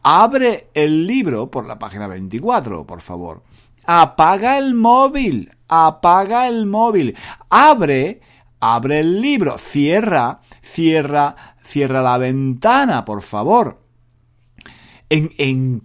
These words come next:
en cada clase voy, voy introduciendo poco a poco diferentes formas,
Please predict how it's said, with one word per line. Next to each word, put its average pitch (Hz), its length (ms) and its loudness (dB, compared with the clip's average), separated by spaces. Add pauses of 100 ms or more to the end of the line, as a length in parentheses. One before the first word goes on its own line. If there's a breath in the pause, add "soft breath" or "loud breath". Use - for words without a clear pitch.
(120)
en 127 220 -4
cada 180 320 -6
clase 214 640 -6
voy, 139 760 -4
voy 101 180 -14
introduciendo 131 920 -6
poco 113 260 -8
a 117 80 -8
poco 170 340 -4
diferentes 110 680 -10
formas, 104 680 -12